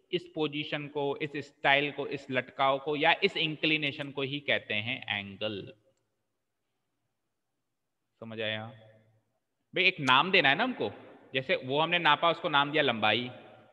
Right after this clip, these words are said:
तो इस लटकाव को बार बार थोड़ा ना कहेंगे कि ये रे, ये रे, इस के, कितने डिग्री पे लटक रही है।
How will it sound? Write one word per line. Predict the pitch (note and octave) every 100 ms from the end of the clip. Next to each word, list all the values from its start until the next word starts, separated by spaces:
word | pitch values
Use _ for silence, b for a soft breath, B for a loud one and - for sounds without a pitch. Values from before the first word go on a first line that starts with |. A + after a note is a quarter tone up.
| -
तो | -
इस | F#3+ -
लटकाव | D#3 D3 D3+ D#3+ D#3+ E3 F3
को | F#3+
बार | D#3+ C#3 E3+
बार | F3
थोड़ा | E3+
ना | F#3
कहेंगे | G#3 F#3 F3
कि | E3+
ये | C#3+ C#3+
रे, | C#3+ D3
ये | D3 C#3+
रे, | C#3+ C#3+
इस | D3 D3+ -
के, | - - - C#3 C3+ B2+ B2+
कितने | - - C#3+ - D#3
डिग्री | C3+ B2+ C#3
पे | C#3
लटक | C3+ B2+ B2+
रही | C3 B2
है। | B2